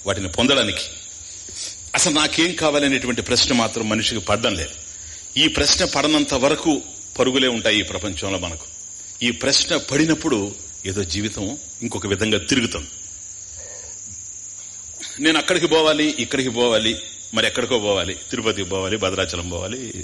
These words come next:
బద్రీనాథ్ పోవాలి, మంచిదే, ఎక్కడికన్నా పో. అత్తగారింటికి పోవాలి, అమ్మగారింటికి పోవాలి, ఆ, ఆ పట్టణానికి పోవాలి,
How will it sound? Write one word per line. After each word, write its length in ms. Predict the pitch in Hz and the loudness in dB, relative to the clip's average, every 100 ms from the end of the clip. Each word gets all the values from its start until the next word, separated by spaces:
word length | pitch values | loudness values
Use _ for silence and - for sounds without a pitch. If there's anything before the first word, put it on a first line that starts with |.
| - | -8
బద్రీనాథ్ 500 | 80 90 90 87 76 73 | -4 -2 -2 -4 -6 -6
పోవాలి, 200 | 71 - | -10 -4
మంచిదే, 340 | 135 277 208 117 | -2 -2 -4 -4
ఎక్కడికన్నా 360 | - - 285 262 | -4 0 0 0
పో. 140 | - - - - - - - - - - - - - - - - - - 82 82 - - 113 | -4 -12 -16 -18 -18 -18 -18 -18 -18 -18 -18 -16 -16 -16 -16 -16 -14 -14 -12 -12 -12 -2 -2
అత్తగారింటికి 460 | 110 117 104 92 | 2 2 2 -2
పోవాలి, 220 | 92 98 | 0 4
అమ్మగారింటికి 500 | 117 104 104 98 90 87 | 4 4 0 0 -4 -4
పోవాలి, 280 | 90 98 131 | -2 0 2
ఆ, 100 | 107 98 90 | 2 2 2
ఆ 60 | 107 | 0
పట్టణానికి 460 | 98 104 110 104 | 0 0 2 0
పోవాలి, 380 | 92 90 90 113 | 0 0 0 -2